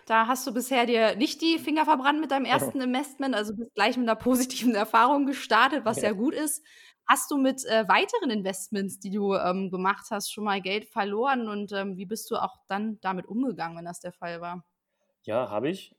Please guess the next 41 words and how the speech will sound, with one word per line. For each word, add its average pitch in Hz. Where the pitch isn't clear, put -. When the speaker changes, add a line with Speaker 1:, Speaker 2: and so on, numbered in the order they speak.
Speaker 2:
Ähm, 120
also 117
ich 117
habe 131
zwei 123
Beispiele 131
für 131
Unternehmen. 127
Eins 127
habe 117
ich 165
allerdings 165
noch, 185
da, 120
das 117
habe 131
ich 131
noch 127
nicht 120
verkauft, 123
also 101
da 104
bin 117
ich 117
nur 120
im 107
Minus, 135
aber 110
habe 110
es -
noch, 117
äh, 110
in 107
meinem 104
Depot. 120
Ähm, 117
das 110
wäre 113
Siemens 139
zum 160
Beispiel 175